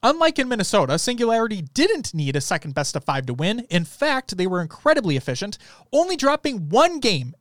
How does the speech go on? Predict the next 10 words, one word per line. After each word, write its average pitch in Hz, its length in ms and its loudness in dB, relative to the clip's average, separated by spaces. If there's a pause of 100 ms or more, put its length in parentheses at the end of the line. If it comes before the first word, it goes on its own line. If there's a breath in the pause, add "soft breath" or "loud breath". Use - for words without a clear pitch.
en 180 160 -4
route 196 300 2
to - 80 -4
back-to-back 151 720 -2
titles. - 540 -12 (840)
So - 120 -8
they 165 140 -2
are 190 120 -2
a 123 60 -8
team, 220 480 -8